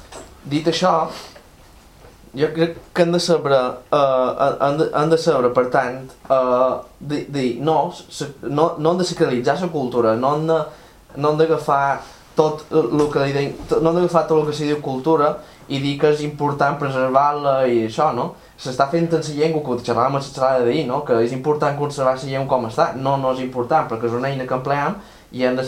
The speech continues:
i hem de saber canviar, com has dit, no? Hem de saber. Jo crec, no?,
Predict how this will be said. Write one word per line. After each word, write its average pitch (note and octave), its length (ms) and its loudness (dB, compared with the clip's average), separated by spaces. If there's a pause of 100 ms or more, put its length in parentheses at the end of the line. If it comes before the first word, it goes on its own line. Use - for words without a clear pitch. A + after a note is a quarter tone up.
(100)
i A#2+ 160 0
hem B2 100 2
de C3 80 -2
saber C#3 360 0
canviar, C3 340 0
com C3+ 180 0
has B2 80 0
dit, D3 180 -4
no? C#3+ 160 0
Hem C3 120 -2
de - 40 -6
saber. G#2+ 280 -4 (480)
Jo C#3 120 2
crec, F3 260 0 (120)
no?, D3 200 2